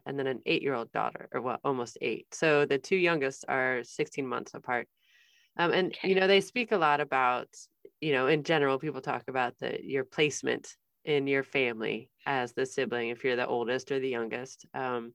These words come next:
Speaker 2: Mm-hmm.
Speaker 1: and I'm just wondering if you noticed in your own family, if you could apply any of that to perhaps other relationships with your sister. You said you were the, kind of became the caretaker, which,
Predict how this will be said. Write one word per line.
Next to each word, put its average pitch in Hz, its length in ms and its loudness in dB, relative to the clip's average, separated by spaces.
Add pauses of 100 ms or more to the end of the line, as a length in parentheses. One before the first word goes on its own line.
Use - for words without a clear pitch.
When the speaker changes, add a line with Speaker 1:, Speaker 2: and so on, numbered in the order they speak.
(160)
Speaker 2:
Mm-hmm. 269 300 -4 (360)
Speaker 1:
and 135 440 0 (640)
I'm 190 300 4
just 190 200 0
wondering 180 400 4
if 165 180 -4
you 220 260 0
noticed 156 500 4
in 160 100 0
your 156 140 4
own 214 200 4
family, 127 680 -10 (440)
if 151 240 -4 (140)
you 151 200 -6
could 147 100 2
apply 165 300 2
any 160 160 2
of 143 100 0
that 147 220 0
to 160 140 -2
perhaps 147 580 -2 (540)
other 156 400 4
relationships 139 1000 -2 (440)
with 139 360 0 (560)
your 156 200 4
sister. 143 340 -2
You 131 140 0
said 139 240 -2
you 147 120 0
were 139 120 2
the, 131 360 -2
kind 147 200 0
of 131 80 -2
became 139 260 0
the 127 80 -6
caretaker, 147 680 2
which, 139 240 -2